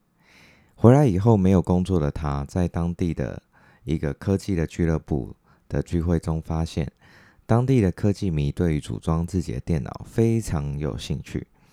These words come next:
他觉得这是一个非常大的商机，所以千方百计的去说服他朋友，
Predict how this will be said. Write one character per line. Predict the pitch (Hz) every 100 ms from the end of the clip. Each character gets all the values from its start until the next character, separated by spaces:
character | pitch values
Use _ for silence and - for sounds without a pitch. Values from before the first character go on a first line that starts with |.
| _ _ _ - -
他 | 113
觉 | 98
得 | 82
这 | 82 98
是 | 92
一 |
个 | 73 62
非 | - 92
常 | 90 73 69 -
大 | 90 73
的 | 76
商 | - 76 76
机， | - 69 69 - - - _
所 | - 117
以 | 117
千 | 92 - 113 110
方 | 110 104 104
百 | 78 69
计 | 82
的 | 78
去 | - 80
说 | - 80
服 | -
他 | 71 71
朋 | - 65 53
友， | 60 50